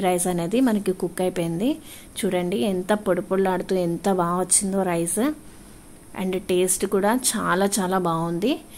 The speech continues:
మీరు డెఫినెట్గా ట్రై చేసి మీకు ఎట్లా వచ్చిందో కూడా నాతో కామెంట్ సెక్షన్లో షేర్ చేసుకోండి. కుక్కర్ మూత తీసిన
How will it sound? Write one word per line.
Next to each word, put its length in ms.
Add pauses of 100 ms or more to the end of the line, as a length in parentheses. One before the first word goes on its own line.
(320)
మీరు 200
డెఫినెట్గా 500 (100)
ట్రై 180 (100)
చేసి 360
మీకు 220
ఎట్లా 260
వచ్చిందో 340 (100)
కూడా 180 (100)
నాతో 240 (100)
కామెంట్ 320
సెక్షన్లో 400 (120)
షేర్ 280
చేసుకోండి. 500 (100)
కుక్కర్ 360
మూత 200 (120)
తీసిన 260